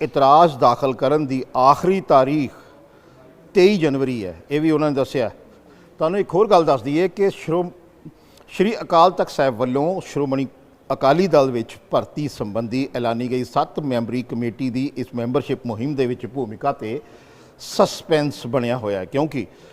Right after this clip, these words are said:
ਸ਼੍ਰੋਮਣੀ ਅਕਾਲੀ ਦਲ ਆਪਣੇ ਹੀ ਪੱਧਰ 'ਤੇ ਮੈਂਬਰਸ਼ਿਪ ਮੁਹਿੰਮ ਸ਼ੁਰੂ ਕਰਨ ਜਾ ਰਿਹਾ ਹੈ,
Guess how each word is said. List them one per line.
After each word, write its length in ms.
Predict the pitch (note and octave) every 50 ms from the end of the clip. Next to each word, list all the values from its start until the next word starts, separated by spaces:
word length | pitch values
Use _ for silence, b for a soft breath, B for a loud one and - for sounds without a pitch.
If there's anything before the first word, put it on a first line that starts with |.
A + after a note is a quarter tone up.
| B B
ਸ਼੍ਰੋਮਣੀ 400 | - - D3 E3+ F3+ F3 F3 E3+ - C3+
ਅਕਾਲੀ 300 | B2 - B2 A#2+ C3 C3+
ਦਲ 200 | A#2+ C3+ D#3 - - - -
ਆਪਣੇ 360 | C3+ D3+ E3 - - A3 A#3+ A3+
ਹੀ 160 | F#3 G#3 A#3 G#3+ -
ਪੱਧਰ 300 | - D#3+ D3+ D#3+ F#3 E3+
'ਤੇ 220 | C#3 - B2 G2+ F#2+ - b b b b b b b b b -
ਮੈਂਬਰਸ਼ਿਪ 580 | A2+ D3 D3+ D#3+ D#3+ E3 D3+ - - C3 - -
ਮੁਹਿੰਮ 360 | B2 A2+ A2+ B2+ B2+ A#2 B2 - - - - _ _ _ - -
ਸ਼ੁਰੂ 320 | - - F3 F#3 F3+ F3+
ਕਰਨ 280 | - C3+ A#2 A#2 B2 B2
ਜਾ 200 | A2+ A#2 G2+ G2+
ਰਿਹਾ 160 | A#2 A#2+ B2+ C#3+
ਹੈ, 140 | D#3+ -